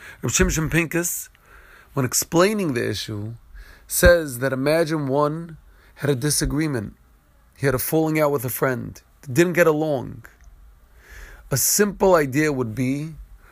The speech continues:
for one to go and greet him with happiness, with a smile on his face a few times a day. Automatically, after greeting him a few times a day with a happy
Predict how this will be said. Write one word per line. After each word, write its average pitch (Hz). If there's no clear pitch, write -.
for 143
one 143
to 135
go 127
and 113
greet 123
him -
with 123
happiness, 135
with -
a 139
smile 165
on 151
his 135
face 131
a 120
few 170
times 170
a 151
day. 127
Automatically, 175
after 123
greeting 151
him 127
a 113
few 160
times 147
a 113
day 120
with 101
a 101
happy 104